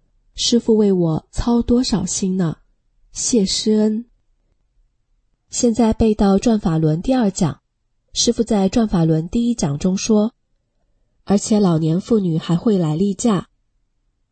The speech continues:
我还出现了书中写的这个现象。几天前学法结束，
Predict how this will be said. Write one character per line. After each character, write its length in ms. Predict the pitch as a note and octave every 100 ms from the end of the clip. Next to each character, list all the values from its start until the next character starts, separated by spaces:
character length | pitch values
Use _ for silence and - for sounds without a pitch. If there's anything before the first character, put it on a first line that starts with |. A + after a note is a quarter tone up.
| _ _ _ _ _ _ _ _
我 80 | F#3+
还 180 | - F3+
出 160 | - A#3
现 180 | A#3+
了 140 | G3+ F#3+
书 240 | - A#3
中 180 | A#3+ A#3
写 280 | - F3 C#3
的 160 | D#3
这 120 | D3+ F#3+
个 140 | F3+
现 220 | F#3 A#3
象。 320 | G#3 F3+ C#3+ - _ _ _ _ _ _ _ _ _ _ _ _ _ _ _
几 160 | - G3
天 200 | B3+ C4
前 320 | - F#3 G3
学 200 | - G3+
法 220 | - D#3
结 240 | - D#3+ D#3
束， 340 | - A3 -